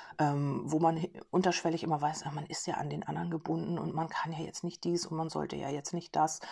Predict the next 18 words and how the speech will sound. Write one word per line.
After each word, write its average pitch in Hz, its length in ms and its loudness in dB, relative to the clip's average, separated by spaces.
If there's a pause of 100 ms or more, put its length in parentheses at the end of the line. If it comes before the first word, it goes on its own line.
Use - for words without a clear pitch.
(320)
Und 185 120 8
dann 170 100 10
ist, - 300 0
bist 170 200 4
du 175 60 10
ja 156 80 8
auch 160 80 8
schon 160 180 0
nicht 151 140 -2
mehr 143 140 2
frei. 123 420 0 (220)
Also 147 260 4
wenn 151 140 2
du 151 100 2
dieses 156 440 0
im 156 120 0
Hinterkopf 160 540 2
hast, 151 200 4